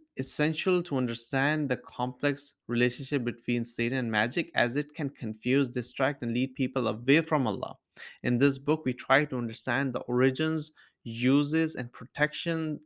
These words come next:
against ma-, black magic, also known as Sihr, according to the teachings of Quran and the household of the Prophet.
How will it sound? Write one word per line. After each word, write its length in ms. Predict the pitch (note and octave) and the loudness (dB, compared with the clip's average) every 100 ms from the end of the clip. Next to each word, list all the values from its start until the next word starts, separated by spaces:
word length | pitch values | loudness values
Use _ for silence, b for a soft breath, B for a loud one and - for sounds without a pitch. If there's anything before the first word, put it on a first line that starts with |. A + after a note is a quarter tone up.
| _ | _
against 500 | B2+ A#2+ C3+ C#3 C#3 | -6 -4 0 0 -2
ma-, 220 | A#2+ A2+ B2 - | -4 -4 -4 -6
black 480 | A2+ C3+ C#3 C#3+ | -2 8 8 8
magic, 360 | A#2 G#2 A2+ A2 - B B B | -2 -2 -2 -4 -6 B B B
also 260 | - C#3 C#3 | 6 6 6
known 220 | B2 A2+ | 0 0
as 160 | G#2+ - | -4 -4
Sihr, 240 | A2+ G2+ - _ b b b b - | -2 -2 -6 _ b b b b -6
according 440 | A2+ - C3 C#3 | -4 6 6 6
to 140 | C3+ A2+ | 2 -4
the 80 | |
teachings 440 | A2+ - A#2 C3 A#2+ | -4 -4 -4 -4 -4
of 160 | A2 | -6
Quran 380 | - A2+ A#2+ C3 - | 0 2 4 2 0
and 320 | A#2+ A#2 A2+ | -2 -2 -4
the 60 | A2 | -6
household 580 | - A#2+ - B2+ A#2+ - | 0 0 0 -4 -4 -4
of 140 | A2+ | -8
the 80 | - | -12
Prophet. 580 | - - - G#2+ - | 0 0 0 -6 -6